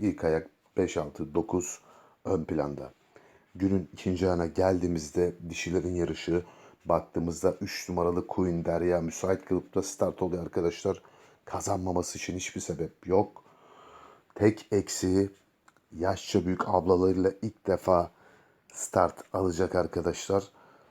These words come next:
Burada bir sıkıntı yaşamadığı takdirde kaliteli bir safkan, kilosu uygun, Ayan Kurşun bilindiği üzere İngiliz atlarına daha iyi binebilen, kantarması daha iyi olan bir jokey.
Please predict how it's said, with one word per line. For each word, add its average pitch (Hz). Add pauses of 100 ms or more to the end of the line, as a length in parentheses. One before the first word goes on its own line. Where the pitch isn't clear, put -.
Burada 87
bir 98
sıkıntı -
yaşamadığı 87
takdirde 87
kaliteli 90
bir 82
safkan, 92
kilosu 90
uygun, 90
Ayan 90
Kurşun 90 (360)
bilindiği 92
üzere 82
İngiliz 90 (420)
atlarına 87
daha 87
iyi 92
binebilen, 87 (760)
kantarması 92
daha 95
iyi 92
olan 90
bir 85
jokey. 92